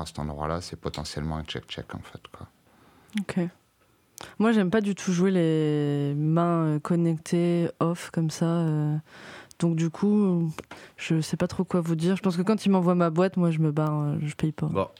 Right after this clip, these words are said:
Speaker 3: en tout cas, moi j'ai eu l'avis, euh, d'un coach professionnel sur cette main-là. Donc, euh, pour lui, c'était un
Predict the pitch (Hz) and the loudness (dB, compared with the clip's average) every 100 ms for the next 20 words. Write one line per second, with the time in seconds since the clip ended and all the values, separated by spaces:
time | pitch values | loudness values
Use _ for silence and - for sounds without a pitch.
0 | - 107 113 110 - 113 113 262 - 254 | -6 -4 -4 -4 0 0 2 2 2 2
1 | 110 104 113 110 120 123 117 104 98 95 | 2 0 0 0 0 0 0 0 0 -2
2 | 98 98 117 113 - 107 113 101 107 113 | -2 -2 -2 -4 -2 -4 -2 -2 -2 -2
3 | 107 98 98 98 98 101 151 - - - | -2 -4 -2 0 0 0 -4 -10 -18 -20
4 | - - - - - - - - 90 113 | -20 -20 -20 -18 -18 -18 -18 -6 -2 -2
5 | 104 113 107 92 120 117 123 139 135 110 | 0 0 0 0 -2 0 0 -2 -2 -4
6 | - 113 107 104 101 | 0 0 0 -2 -4